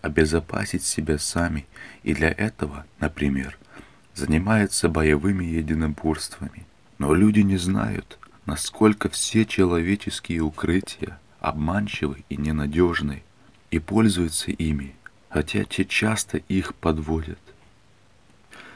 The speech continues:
В приведённых выше стихах говорится об истинном укрытии, которое Давид нашёл для себя,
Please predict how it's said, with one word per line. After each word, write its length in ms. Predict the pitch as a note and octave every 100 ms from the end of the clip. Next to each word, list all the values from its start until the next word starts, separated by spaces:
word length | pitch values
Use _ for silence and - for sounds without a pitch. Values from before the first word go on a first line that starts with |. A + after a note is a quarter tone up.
| -
В 140 | -
приведённых 800 | - F#2+ F#2+ F#2 D#2 G#2+ A2 G2+
выше 340 | E2 G2 - F2+
стихах 640 | - - D#2+ - G#2 G#2
говорится 680 | - D2+ D2+ E2+ G2 - -
об 220 | - D2+ -
истинном 680 | G2 - - E2 D#2 C#2+ - _ _ -
укрытии, 680 | - - - E2 D#2 - - - - - -
которое 360 | - - E2+ D#2
Давид 460 | D2 D#2 F#2 G2+ -
нашёл 500 | C#2+ - - F#2+ G2
для 200 | D2+ D2+
себя, 480 | - D#2+ D#2 D2+